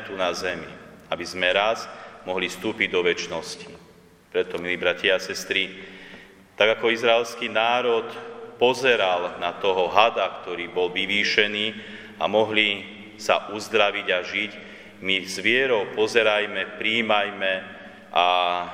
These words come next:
naozaj rozmýšľajme nad nielen krížom Ježiša Krista, ale tými svojimi krížami. Kam nás privádzajú?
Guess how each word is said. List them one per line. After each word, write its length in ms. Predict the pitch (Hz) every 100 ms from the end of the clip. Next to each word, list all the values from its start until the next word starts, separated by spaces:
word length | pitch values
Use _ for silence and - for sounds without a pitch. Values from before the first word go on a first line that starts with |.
| - - - 113
naozaj 320 | 131 107 95
rozmýšľajme 720 | 120 123 117 101 113 104 101 95
nad 400 | 92 90 - 117
nielen 280 | 139 110 101
krížom 360 | 110 113 110
Ježiša 440 | 98 92 - 101 92
Krista, 440 | 101 104 - 104 101 - - - - -
ale 160 | 117
tými 160 | 147 135
svojimi 480 | - 117 117 104 92
krížami. 880 | 98 92 92 82 76 - - -
Kam 240 | - 113 135
nás 240 | 113 -
privádzajú? 720 | 110 113 113 107 101 87 78